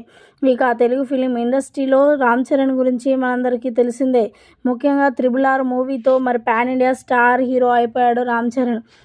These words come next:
అంతకంటే ముఖ్యంగా మరి తనకి హెల్పింగ్ నేచర్ చాలా బాగా ఉంటుంది. అయితే తనను అభిమానించే అభిమానుల విషయంలో వస్తే మాత్రం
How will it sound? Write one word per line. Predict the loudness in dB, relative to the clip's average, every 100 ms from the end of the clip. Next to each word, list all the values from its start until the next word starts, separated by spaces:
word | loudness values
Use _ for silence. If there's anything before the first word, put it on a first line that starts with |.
| _
అంతకంటే | -2 0 0 2 2 0
ముఖ్యంగా | -2 -2 -4 0 0
మరి | 0 -2
తనకి | -2 -4 0
హెల్పింగ్ | 0 0 -2 0
నేచర్ | 0 0 0 0
చాలా | -2 2 2
బాగా | 2 0 0 -2
ఉంటుంది. | -4 -4 -2 -2 -6 _
అయితే | -6 0 0 0 -4 -20 _
తనను | -2 0 2
అభిమానించే | 2 2 2 2 0 0
అభిమానుల | 2 2 0 0 0 0
విషయంలో | -2 -4 -2 0 0
వస్తే | 0 -2 -6
మాత్రం | -4 -4 -2 -2